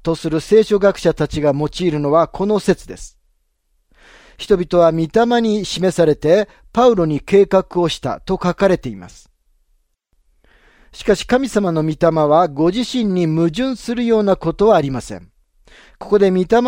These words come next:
が語っておられることは、前に語られたことと同じだと思います。パウロは要求されている犠牲を払う準備ができていない限り、エルサレムには登っていくべきではないということです。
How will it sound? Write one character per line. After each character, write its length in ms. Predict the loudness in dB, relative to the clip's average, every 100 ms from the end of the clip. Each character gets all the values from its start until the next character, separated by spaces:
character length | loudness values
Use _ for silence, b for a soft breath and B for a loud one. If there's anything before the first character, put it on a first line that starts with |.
| 2
が 120 | 2
語 320 | 2 0 2
っ 60 | 0
て 200 | 0 2
お 120 | 4
ら 140 | 4 4
れ 100 | 2
る 80 |
こ 140 | -2 -8
と 140 | -4
は、 340 | 0 2 0 b b b
前 280 | -2 0 0
に 120 | -2
語 360 | -2 -2 2 4
ら 120 | 4
れ 100 | 4
た 160 | 0 -2
こ 160 | -2
と 140 | -2 0
と 240 | -2 -2
同 300 | -2 0 0
じ 120 | 0
だ 120 | 0 0
と 120 | 0
思 120 | -2
い 40 |
ま 120 | -10 -14
す。 260 | -20 _ _ _ _ _ _ _ _ _ b b b
パ 120 | 2 4
ウ 40 |
ロ 80 | 4
は 120 | 4
要 220 | 4 2
求 200 | 0 -4
さ 160 | 2 2
れ 80 | 2
て 180 | 2
い 40 | 2
る 160 | 0
犠 140 | -4 -6
牲 340 | -4 2 4
を 80 | 4
払 240 | 4 2
う 100 | 2
準 260 | 0 -4 -4
備 140 | -2
が 140 | 2 2
で 200 | 0 -4
き 100 | -2
て 260 | 0 0 -2
い 140 | -6 0
な 160 | 0
い 80 | 0
限 340 | -2 -4 -2 -4
り、 280 | -4 -6 b b b b
エ 100 | 0
ル 80 | 2
サ 160 | 2
レ 80 | 2
ム 120 | 0
に 80 | 0
は 140 | 0 0
登 360 | 0 0 -2
っ 40 | -2
て 220 | -6 -4
い 60 |
く 160 | -6 -6
べ 160 | -4 -4
き 100 | -2
で 120 | 0
は 160 | 2
な 220 | 0 0 0
い 80 |
と 140 | -2 -2
い 100 | -2
う 80 | -4
こ 140 | -8
と 100 | -14
で 100 | -20
す。 220 | -20 -20